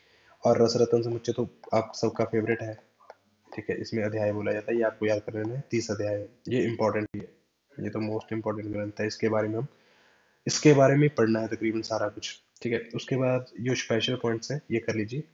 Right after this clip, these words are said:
देखिए, गोरख सं-, गोरख संहिता है जो, उसमें एक लाख श्लोक है। इसमें कादि और भूति का प्र-, भूति प्रकरण में विभाजित, विभाजित है।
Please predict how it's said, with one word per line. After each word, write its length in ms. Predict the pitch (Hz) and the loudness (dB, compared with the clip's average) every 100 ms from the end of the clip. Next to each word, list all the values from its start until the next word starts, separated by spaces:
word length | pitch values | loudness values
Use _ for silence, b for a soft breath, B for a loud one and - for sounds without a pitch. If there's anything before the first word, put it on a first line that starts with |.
| _ _ b b b b - | _ _ b b b b -2
देखिए, 200 | 123 127 | 0 2
गोरख 340 | 127 123 123 | 4 2 0
सं-, 240 | - 117 117 - | -2 -4 -4 -4
गोरख 340 | 117 123 127 127 - - - | 2 4 4 0 -4 -10 -8
संहिता 480 | - 113 117 123 117 | -4 -2 -2 0 0
है 140 | 113 | 0
जो, 140 | 131 123 | -2 -4
उसमें 240 | 123 120 | -2 -2
एक 120 | 113 | 2
लाख 160 | 110 107 | 2 2
श्लोक 340 | 110 101 - | -2 -4 -4
है। 140 | 104 - - | -12 -12 -10
इसमें 260 | - 127 - | -4 -2 4
कादि 280 | 117 120 | 4 4
और 80 | 123 | 2
भूति 280 | 117 120 117 | 0 -2 -2
का 160 | 120 117 | -2 -2
प्र-, 340 | 117 - 110 | -4 -10 -8
भूति 320 | 117 117 123 | -4 -2 0
प्रकरण 480 | 117 110 110 113 110 - - 98 | -2 0 0 -2 -6 -12 -12 -2
में 160 | 120 | 0
विभाजित, 420 | 110 107 101 92 - 110 | 0 0 0 -2 -8 -4
विभाजित 420 | 110 110 113 107 | 0 2 0 -2
है। 200 | 98 | -8